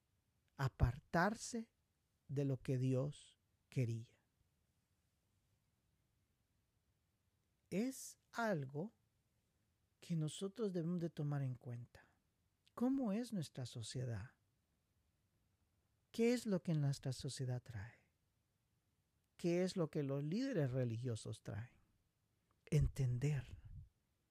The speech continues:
Esto es bien importante para el ser humano, para el cristiano. Entender dónde estoy parado.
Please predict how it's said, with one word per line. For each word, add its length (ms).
Esto 240
es 160
bien 340
importante 840
para 200
el 80
ser 220
humano, 460
para 160
el 100
cristiano. 720
Entender 760
dónde 440
estoy 340
parado. 580